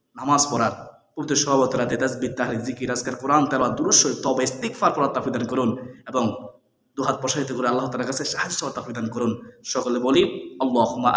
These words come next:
আমিন। দিনদার মুসলমান ভাই বোনেরা, সর্বশেষ একটা কথা বলবো, এখনো সময় আছে, হারাম খাওয়া ছেড়ে দিন, হালাল খান, হারাম থেকে বেঁচে থাকেন। আপনি যদি হারাম ভক্ষণ করেন, হারাম দ্বারা আপনি যদি শরীর গঠন করেন,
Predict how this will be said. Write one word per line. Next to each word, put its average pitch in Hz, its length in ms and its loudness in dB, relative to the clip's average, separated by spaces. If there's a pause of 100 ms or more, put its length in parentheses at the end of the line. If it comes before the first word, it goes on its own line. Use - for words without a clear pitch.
আমিন। 123 220 4 (760)
দিনদার 151 240 -2
মুসলমান 135 360 2
ভাই 123 220 0
বোনেরা, 117 260 4 (480)
সর্বশেষ 127 340 -4
একটা 120 140 -6
কথা 117 200 -8
বলবো, 110 340 -4
এখনো 117 240 -6
সময় 139 300 0
আছে, 123 220 -2 (380)
হারাম 135 300 2
খাওয়া 120 200 -2
ছেড়ে 113 220 -4
দিন, 117 180 0 (760)
হালাল 180 260 8
খান, 135 260 4 (260)
হারাম 151 240 2
থেকে 147 180 -6
বেঁচে 120 180 -2
থাকেন। 120 300 -2 (500)
আপনি 117 260 -6
যদি 117 180 -2
হারাম 127 320 2
ভক্ষণ 120 280 -2
করেন, 190 280 2 (680)
হারাম 147 260 6
দ্বারা 127 180 4
আপনি 117 220 2
যদি 127 160 0
শরীর 127 200 0
গঠন 127 260 0
করেন, 113 240 0